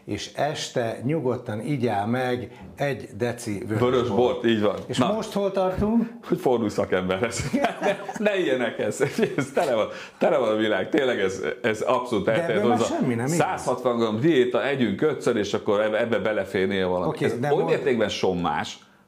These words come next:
Speaker 2: hogy ez, ez semmire nem használható. Ez olyan, mintha azt mondanánk, hogy rajtad is van egy jó kéking, meg rajtam is. Ö, nekünk milyen jól áll ez a kéking, innentől kezdve hordjon mindenki kékinget.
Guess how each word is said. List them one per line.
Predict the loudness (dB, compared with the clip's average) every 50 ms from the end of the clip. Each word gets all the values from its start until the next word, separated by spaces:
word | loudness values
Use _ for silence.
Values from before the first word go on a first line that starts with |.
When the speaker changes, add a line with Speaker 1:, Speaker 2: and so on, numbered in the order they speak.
| _ _
Speaker 2:
hogy | 0 2 2
ez, | 4 2 2
ez | 0 -2 -2 -2 -2
semmire | -2 -2 0 0 0 0
nem | 0
használható. | -2 -4 -4 -2 -4 -4 -2 -2 0
Ez | 0 2
olyan, | 0 2 0 0
mintha | 0 0 2 0
azt | 0 0 0 -2
mondanánk, | 0 0 0 0 0 -2 -2 0
hogy | -2 0 2
rajtad | 2 0 0 0 -2 -4 -4
is | -2 -2
van | -2 0 0
egy | 0 2 2
jó | 4 4 2
kéking, | 2 2 0 2 2 0 -2 0
meg | 0 0
rajtam | 2 2 2 0 0 -2 -2 -2
is. | -2 -4 -6 -10 -14 -16 -18 -18 -18 -8 0
Ö, | 2 2 4 4 2 2 2
nekünk | 2 0 0 2 2 4 4
milyen | 4 4 2 2
jól | 2 2 2 2
áll | 2 0 0
ez | 0 0
a | 0
kéking, | 2 2 2 2 2 -2 -2 0
innentől | 2 4 4 4 4 2 0 0 -2
kezdve | 0 0 2 2 2
hordjon | 2 0 0 0 0 0
mindenki | 2 2 2 0 0 -2 -4 -2
kékinget. | -2 -2 -2 -2 -4 -6 -4 -4 -4 -4 -6 -10